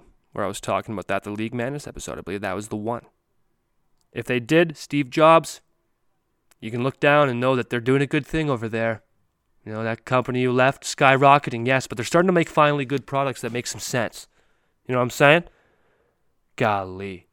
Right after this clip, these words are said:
Folks, um, not a hockey podcast, but we do, we will talk some hockey. It obviously being the Stanley Cup Finals. I, uh, recorded this episode after I just watched Game One. Tampa Bay giving a little bit of a thumping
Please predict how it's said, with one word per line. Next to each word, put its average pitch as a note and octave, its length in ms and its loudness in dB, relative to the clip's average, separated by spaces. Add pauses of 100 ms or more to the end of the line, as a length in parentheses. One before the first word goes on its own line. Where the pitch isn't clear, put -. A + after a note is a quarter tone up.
(960)
Folks, F3+ 460 0
um, D#3+ 420 4 (640)
not C3 180 8
a G#3 60 8
hockey E3+ 280 6
podcast, B2 680 2 (100)
but G#2+ 180 -2
we B2+ 120 -4
do, B2+ 140 -4
we C3 200 0
will C#3+ 140 2
talk C3+ 300 0
some B2 120 -8
hockey. A#2 460 -2 (140)
It - 180 -10
obviously B2 420 0
being A#2 400 -4 (100)
the A2 60 -12
Stanley A#2 340 -6
Cup - 200 -8
Finals. A2+ 680 -2
I, A2 340 -2
uh, A2 260 -4 (120)
recorded D3 440 4
this C3+ 160 -2
episode B2+ 480 0
after A#2 280 -2
I A2 100 -4
just A2+ 300 -8
watched A2 360 -6
Game A2 340 -8
One. A2 380 -4 (800)
Tampa B2 280 -6
Bay A2+ 360 -2
giving C#3+ 240 0
a F#3 60 4
little E3+ 180 2
bit D#3 80 0
of C#3+ 60 -2
a C3+ 40 -4
thumping C3 680 -2